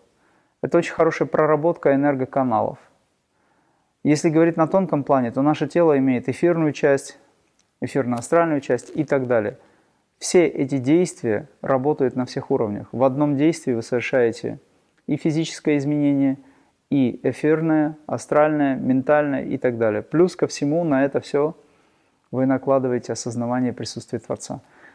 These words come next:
То есть мы таким образом меняем свое тело от бренного, плотного и жесткого и больного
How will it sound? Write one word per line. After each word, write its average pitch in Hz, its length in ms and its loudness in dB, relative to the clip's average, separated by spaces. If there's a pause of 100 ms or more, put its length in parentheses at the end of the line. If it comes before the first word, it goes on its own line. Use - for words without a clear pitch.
(140)
То 143 100 2
есть - 240 -2 (360)
мы 180 200 2
таким 160 420 -2
образом 151 720 -2 (360)
меняем 151 800 2 (640)
свое 147 440 2
тело 151 520 0 (1700)
от 156 460 4
бренного, 156 800 2 (300)
плотного 139 640 2
и 131 580 0
жесткого 127 560 0
и 139 160 -4
больного 127 680 2